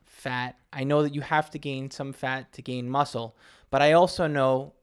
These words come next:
speaking for myself as a well-trained athlete, that, uh, the amount of muscle that I can gain, my returns have diminished exponentially. I mean, I've been training consistently for almost four years now. So it's like, if I can only gain, I don't know, maybe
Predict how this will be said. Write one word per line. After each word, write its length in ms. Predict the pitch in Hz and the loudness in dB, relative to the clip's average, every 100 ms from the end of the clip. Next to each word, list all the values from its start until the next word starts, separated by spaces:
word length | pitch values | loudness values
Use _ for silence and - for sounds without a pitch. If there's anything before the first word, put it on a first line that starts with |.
| _ - _ - | _ -20 _ -20
speaking 380 | - 165 156 151 | -8 -4 -4 -6
for 160 | - | -6
myself 400 | 139 135 147 143 | -6 0 0 0
as 140 | 139 127 | -2 -4
a 60 | |
well-trained 480 | 127 131 131 143 139 | -2 -2 -2 -6 -2
athlete, 520 | 190 214 180 160 - - - _ _ | 2 2 2 -2 -4 -12 -20 _ _
that, 140 | 131 135 | 0 0
uh, 340 | - - - | -4 -16 -8
the 160 | 156 156 | -2 0
amount 300 | 156 151 147 | 2 2 0
of 60 | |
muscle 420 | 135 135 131 131 | 0 0 0 -4
that 120 | 120 120 | -2 -4
I 160 | 123 | -6
can 220 | 120 123 | -8 -10
gain, 360 | 117 117 113 113 | -8 -6 -8 -10
my 160 | 135 139 | -6 -2
returns 320 | 139 - 135 | -2 -2 -6
have 100 | 117 | -6
diminished 540 | 123 120 113 110 - - _ _ _ _ _ _ - - | -6 -4 -4 -6 -12 -20 _ _ _ _ _ _ -20 -10
exponentially. 640 | 151 - - 131 123 127 | -8 -8 -6 -4 -4 -6
I 20 | |
mean, 140 | 113 127 | -6 0
I've 160 | 139 | 0
been 160 | 127 117 | -2 -8
training 360 | - 143 131 127 | -8 -8 -6 -8
consistently 500 | 131 - 123 131 127 | -10 -12 -10 -10 -10
for 180 | - 127 | -8 -10
almost 280 | 127 127 | -6 -8
four 180 | - 139 | -6 -4
years 240 | 143 170 165 | -2 -4 -6
now. 180 | - _ _ _ - - _ _ | -16 _ _ _ -20 -20 _ _
So 180 | - 160 | 2 4
it's 120 | 151 | 4
like, 180 | 151 139 | 0 0
if 140 | 147 | -2
I 100 | 160 | -2
can 180 | 160 170 | -2 -4
only 220 | 156 147 | -4 -4
gain, 520 | 135 165 170 135 139 _ _ _ - - | -4 -4 -2 -4 -10 _ _ _ -20 -14
I 140 | 131 | -8
don't 100 | 131 | -8
know, 200 | 117 117 | -8 -10
maybe 320 | - 123 117 | -12 -12 -12